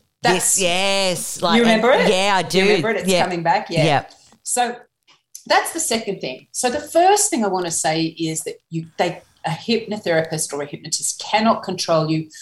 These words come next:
Speaker 1: They are working with your willingness to make change. And when you focus the right way, it becomes easier to make that change. And that's what they're doing. But the second thing, um,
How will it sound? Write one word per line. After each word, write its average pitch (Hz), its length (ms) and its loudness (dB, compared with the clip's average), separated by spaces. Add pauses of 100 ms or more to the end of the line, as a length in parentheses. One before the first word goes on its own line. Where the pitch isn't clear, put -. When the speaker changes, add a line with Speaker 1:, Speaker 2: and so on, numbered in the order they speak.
(180)
Speaker 1:
They 165 140 2
are 151 160 0
working 220 480 0
with 180 180 -6
your 156 160 -4 (100)
willingness 151 580 -6
to 147 100 -12
make 131 240 -8
change. 135 420 -6
And 151 100 -6
when 151 180 -4
you 139 100 -6
focus 190 560 0
the 160 140 -4
right 135 340 0
way, 190 520 2 (300)
it 359 140 -2
becomes 254 500 -2
easier 247 440 -2
to - 220 -8
make 127 280 -8
that - 180 -4
change. 127 440 -8
And 135 120 -10
that's 165 320 -2
what - 160 -4
they're 135 160 -6
doing. 143 300 -10 (460)
But - 180 0
the 233 60 -2
second - 640 0
thing, 123 200 -8 (680)
um, 165 340 2